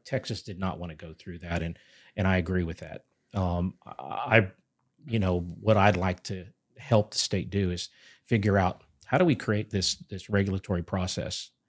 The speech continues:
that really does provide access, provides cost-effective therapies, and, uh, involves physicians with the patient so that they actually are getting therapeutic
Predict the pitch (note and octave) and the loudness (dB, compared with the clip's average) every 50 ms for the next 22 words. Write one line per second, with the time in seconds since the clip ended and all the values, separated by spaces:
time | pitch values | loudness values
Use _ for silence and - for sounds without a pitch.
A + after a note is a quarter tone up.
0 | _ _ - G2+ G2+ G2+ G#2 A#2+ B2+ A#2 G2 F#2+ F#2 F2 - - _ _ _ _ | _ _ -6 -2 2 4 6 6 6 6 4 2 -2 -2 -6 -10 _ _ _ _
1 | _ _ _ _ _ _ _ _ _ _ _ _ - A#2 F#2+ F#2 F2 F2+ F#2+ A2+ | _ _ _ _ _ _ _ _ _ _ _ _ 0 2 2 4 4 4 4 4
2 | B2 - - D3+ D#3 F3 E3+ - - - - _ _ _ _ _ _ _ _ _ | 4 4 2 2 2 2 0 -2 -4 -8 -12 _ _ _ _ _ _ _ _ _
3 | _ _ _ _ _ _ _ - A2 F#2 G#2 F#2+ F#2 F2+ E2+ - - - A2 A2+ | _ _ _ _ _ _ _ -2 2 4 4 4 4 2 0 -4 0 2 2 2
4 | A2 - - G#2 - G#2+ G2+ - - G#2 G2+ G2 F#2 - - - _ _ _ _ | 2 0 -4 -2 -2 -2 -2 0 0 0 0 0 -2 -4 -10 -16 _ _ _ _
5 | _ _ _ _ _ _ _ _ - - G2 G2 A2+ A2+ A2+ C3+ B2+ B2 C3 C3 | _ _ _ _ _ _ _ _ 0 2 4 4 4 4 4 4 4 4 4 2
6 | B2+ - - _ _ _ - G2 F#2 F2+ F2+ F2 F2+ F2 F2 F2 - _ _ - | 0 -4 -8 _ _ _ -6 -4 -2 -2 -2 -4 -6 -8 -12 -14 -18 _ _ -4
7 | F2+ F2+ F2 E2+ E2 E2+ F2+ - _ _ _ _ _ _ - G2 F2+ G#2 F#2+ G2 | -2 -2 -2 -2 -4 -6 -10 -14 _ _ _ _ _ _ -4 0 2 6 6 6
8 | G2+ F#2+ - - - _ _ - A2 F2 G2+ G#2+ G2+ - C3 B2 B2 B2 B2 - | 6 4 2 -2 -6 _ _ -2 0 2 4 2 2 2 0 -2 -4 -4 -6 -10
9 | - - - _ _ _ - A2 G#2+ - G2 - - G2+ G2 F#2+ - D#3+ D3+ - | -14 -16 -18 _ _ _ -2 0 0 0 -4 -6 -2 -2 -2 0 -2 -4 -6 -8
10 | _ _ _ _ - - - - G2 E2+ F#2 F2 - F#2+ - G2+ G2+ G#2+ - - | _ _ _ _ -20 -8 -4 -2 -2 0 -2 -2 -4 -4 0 2 2 2 2 0
11 | - G2 F2 F2 F2 F#2 F2 G2 G2+ F#2+ - - F#2 F#2 F#2 - - - G2 F2+ | -2 -4 -4 -4 -6 -8 -8 -10 -10 -6 -2 0 0 0 0 0 -2 -2 -2 -2
12 | F#2+ - | -2 -6